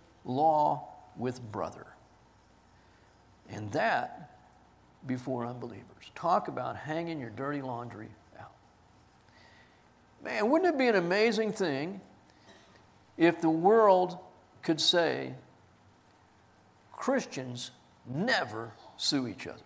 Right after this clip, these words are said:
Wow. You know, I, you, uh,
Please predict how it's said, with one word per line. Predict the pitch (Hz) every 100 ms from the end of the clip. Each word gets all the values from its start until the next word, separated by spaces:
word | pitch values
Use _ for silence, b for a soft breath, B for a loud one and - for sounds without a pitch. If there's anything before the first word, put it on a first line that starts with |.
| - _ _ _ _ _ _ _ _ _ _ _ _ _ _ _ _ _ _ -
Wow. | 62 - - - - _ _ _ _ _ _ b b b b b b b b b -
You | 160
know, |
I, | 165 196 196
you, | 175 185 175
uh, | - - -